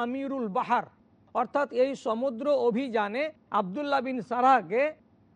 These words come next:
প্রধান সেনাপতি করা হলো। ইনি হবেন এই সেনা অভিযানের মেন ব্যক্তি। সামুদ্রিক অভিযানে রুমেদের তখন ছিল পাঁচশো খানা জাহাজ, পাঁচশত জাহাজ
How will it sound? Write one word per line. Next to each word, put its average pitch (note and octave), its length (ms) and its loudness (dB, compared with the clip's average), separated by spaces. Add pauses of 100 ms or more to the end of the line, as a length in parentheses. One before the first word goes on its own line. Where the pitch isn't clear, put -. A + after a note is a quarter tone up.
(160)
প্রধান A#3 360 2 (140)
সেনাপতি B3+ 520 0
করা A#3+ 280 0
হলো। A3+ 180 2 (420)
ইনি E4+ 320 -2
হবেন D4+ 240 8 (180)
এই C#4 80 6 (100)
সেনা C4+ 180 2 (100)
অভিযানের B3 440 2 (160)
মেন C4 380 0
ব্যক্তি। C4+ 340 0 (520)
সামুদ্রিক D#4+ 520 0
অভিযানে E4+ 460 2 (200)
রুমেদের C#4+ 460 0 (100)
তখন C4 260 -2
ছিল C#4 180 0 (460)
পাঁচশো C4+ 580 0
খানা B3 360 -2
জাহাজ, G#3+ 380 2 (1200)
পাঁচশত G#3+ 760 -2 (260)
জাহাজ G#3+ 300 0